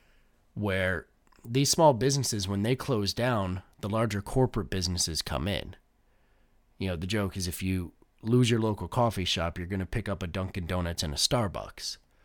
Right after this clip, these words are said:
If you lose your local pharmacist, you're gonna pick up a,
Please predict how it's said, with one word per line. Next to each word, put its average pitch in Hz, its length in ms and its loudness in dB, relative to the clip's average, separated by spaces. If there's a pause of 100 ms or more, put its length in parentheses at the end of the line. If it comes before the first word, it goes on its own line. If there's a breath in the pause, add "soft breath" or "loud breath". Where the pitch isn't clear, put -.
(680 soft breath)
If 95 220 -4
you 104 100 -2
lose 123 320 4
your 107 120 2
local 98 640 -2 (180)
pharmacist, 113 720 2
you're 104 80 -4
gonna 95 180 -2
pick - 240 2
up 101 320 0
a, 90 420 -4